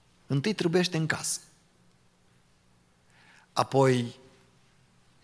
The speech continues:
pe lângă casă, pentru că așa trebuie să fie misiunea. Întâi în Ierusalim, acasă, apoi în Iudeea,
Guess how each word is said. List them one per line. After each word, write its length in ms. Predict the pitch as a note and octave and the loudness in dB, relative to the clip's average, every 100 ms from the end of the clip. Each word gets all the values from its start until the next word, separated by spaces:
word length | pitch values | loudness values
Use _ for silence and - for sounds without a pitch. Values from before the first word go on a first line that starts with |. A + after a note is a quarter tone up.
| - - | -20 -6
pe 100 | A#2+ | 0
lângă 320 | C3+ G3 C#3+ | 4 4 4
casă, 500 | - C#3 D3 - F3+ - - - - - - | 4 4 4 2 -2 -8 -20 -20 -20 -20 -8
pentru 260 | B2+ B2+ | -6 -4
că 340 | B2 C3+ C3 C3+ - - | -2 2 0 -2 -10 -6
așa 200 | - D3+ | -2 -2
trebuie 240 | C#3+ C3 | 0 0
să 120 | - | -2
fie 240 | A#2 B2 A#2+ | -2 -2 -2
misiunea. 560 | A#2 - G#2+ F#2 E2+ - - | -2 -2 -2 -6 -14 -18 -12
Întâi 360 | A2+ G#2 C3 A#2 | -10 -4 -2 -2
în 60 | |
Ierusalim, 760 | G#2 G2+ F#2+ F2 F#2 G#2+ D#3 - - _ _ _ _ _ _ _ - | -4 -6 -6 -6 -6 -6 -6 -10 -20 _ _ _ _ _ _ _ -20
acasă, 600 | G2 - F2+ F2 - F3 - _ _ _ _ _ _ _ | -18 -10 -6 -4 -6 -6 -12 _ _ _ _ _ _ _
apoi 400 | F2+ - A#2+ A2+ | -12 -6 -4 -4
în 80 | G#2+ | -4
Iudeea, 680 | A#2 B2+ G#2 G#2 G2+ C#3 | -4 -4 -2 -4 -4 -6